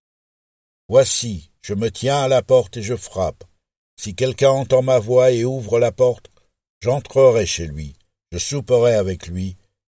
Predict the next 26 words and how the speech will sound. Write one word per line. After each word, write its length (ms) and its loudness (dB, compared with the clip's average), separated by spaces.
et 80 -8
lui 280 -6
avec 320 -4
moi. » 360 -10
Partager 480 0
un 100 -2
repas 440 2
avec 340 0
quelqu'un 400 -4
signifie 560 -8
être 220 -2
en 100 -6
communion 580 -6
avec 300 -8
lui. 300 -16
Notre 320 0
désir 460 -2
de 160 0
Dieu 340 -2
comprend 480 2
notre 380 -2
désir 480 -4
de 80 -4
communier 680 -2
avec 340 -8
lui, 280 -12